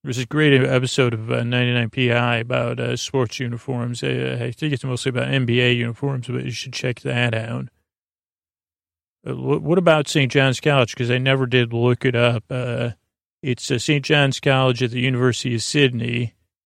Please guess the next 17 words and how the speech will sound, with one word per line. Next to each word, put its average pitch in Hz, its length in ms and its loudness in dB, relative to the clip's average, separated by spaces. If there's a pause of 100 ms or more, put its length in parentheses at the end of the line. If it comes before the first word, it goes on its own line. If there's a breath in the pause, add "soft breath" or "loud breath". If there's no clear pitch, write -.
(100)
uh, 120 400 0
or 127 280 2
the 117 140 0
College 135 400 2
of 110 80 0
Saint 135 240 0
John's 131 440 0
the 135 80 -2
Evangelist, 117 1000 -2
uh, 120 320 0
residential 131 560 2
college 120 480 0
within 147 320 0
the 135 80 4
University 127 600 2
of 110 60 -6
Sydney. 120 680 0